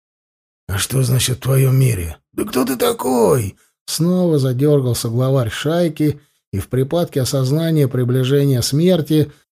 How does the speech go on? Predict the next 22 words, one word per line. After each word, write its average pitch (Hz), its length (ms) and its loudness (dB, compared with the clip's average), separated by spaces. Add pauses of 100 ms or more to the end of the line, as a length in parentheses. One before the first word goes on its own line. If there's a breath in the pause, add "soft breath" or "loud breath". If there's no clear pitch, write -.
(320)
завалился 90 760 -4
на 156 260 0
бок 170 200 -2
вместе 190 520 2
со 107 180 -2
стулом. 78 600 -4 (1080)
Я 147 220 2
не 180 160 4
хотел 98 560 -2
исполнять 139 680 -2
роль 127 280 2
мясника 127 640 0
и 113 100 -2
пожалел, 175 680 0
что 123 200 -4
в 151 60 0
этом 165 240 0
мире 190 360 4
ещё 156 280 2
не 170 160 4
придумали 165 560 4
паяльник, 147 960 2